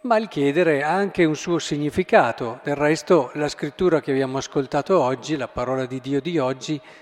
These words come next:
ci invita anche a chiedere. Non dobbiamo solo vedere il versante negativo e superficiale o egoistico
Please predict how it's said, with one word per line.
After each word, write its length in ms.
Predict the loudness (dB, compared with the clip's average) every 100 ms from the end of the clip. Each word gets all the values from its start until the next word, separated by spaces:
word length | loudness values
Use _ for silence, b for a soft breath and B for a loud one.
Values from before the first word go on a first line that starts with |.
| B
ci 200 | -4 -2
invita 540 | -2 -2 -2 -2 -2
anche 380 | -2 -4 -6 -6
a 60 |
chiedere. 540 | -6 -8 -8 -8 -14 -16 B B B
Non 100 | -4
dobbiamo 340 | 0 2 2 2
solo 300 | 0 0 2
vedere 680 | 2 4 4 2 -2 -12 -8
il 180 | -6 0
versante 760 | 0 0 0 2 2 2 2
negativo 880 | 2 2 0 -4 -2 -4 -4 -8 -12 _ _ _ _ -10
e 140 | -8
superficiale 1040 | -6 -4 -4 -4 -6 -8 -6 -4 -4 -6
o 140 | -8 -8
egoistico 840 | -8 -8 -8 -10 -14 -16 -12 -12